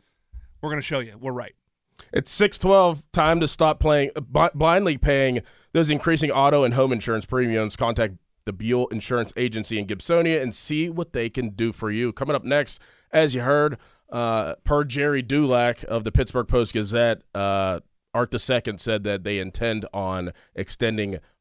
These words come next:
Speaker 2: Mike Tomlin's contract. We will talk about that next, dive into that pretty deep to see what that can look like for the Pittsburgh Steelers and what else can branch off of that. But first,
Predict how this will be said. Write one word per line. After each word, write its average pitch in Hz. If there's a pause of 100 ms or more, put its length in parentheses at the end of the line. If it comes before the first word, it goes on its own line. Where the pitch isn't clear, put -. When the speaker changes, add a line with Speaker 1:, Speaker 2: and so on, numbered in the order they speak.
Speaker 2:
Mike 110
Tomlin's 113
contract. 104 (500)
We 113
will 110
talk 104
about 101
that 101
next, 104
dive 98
into 98
that 98
pretty 104
deep 117 (400)
to 101
see -
what 107
that 113
can 95 (340)
look 160
like 127
for 127
the 127
Pittsburgh 123
Steelers 117
and 107
what 127
else 135
can 113
branch 117
off 123
of 101
that. 101
But 123
first, 233